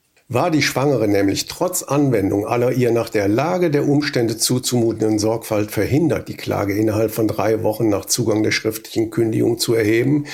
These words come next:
so ist sie auf Antrag nachträglich zuzulassen. Gleiches gilt, wenn die Frau von ihrer Schwangerschaft aus einem von ihr nicht zu vertretenden Grund erst nach Ablauf der dreiwöchigen Klagefrist Kenntnis erlangt.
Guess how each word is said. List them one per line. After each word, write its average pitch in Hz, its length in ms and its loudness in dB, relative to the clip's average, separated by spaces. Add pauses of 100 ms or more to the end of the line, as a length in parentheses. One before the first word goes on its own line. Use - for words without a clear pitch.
(300)
so 135 160 -2
ist 135 260 2
sie 127 140 2
auf 107 220 -4
Antrag 123 560 -2
nachträglich 113 960 0
zuzulassen. 85 840 -2 (960)
Gleiches 131 600 0
gilt, 170 420 0 (280)
wenn 120 160 0
die 127 80 0
Frau 117 260 -2
von 117 240 -2
ihrer 110 240 0
Schwangerschaft 139 720 -2
aus 104 180 -4
einem 113 300 0
von 110 240 0
ihr 113 140 4
nicht 151 280 0
zu 107 140 -4
vertretenden 117 600 -2
Grund 135 400 0 (260)
erst 113 320 -2
nach 110 140 -2
Ablauf 117 400 -2
der 117 100 0
dreiwöchigen 117 720 0
Klagefrist 117 760 -2
Kenntnis 143 460 -2
erlangt. - 520 -6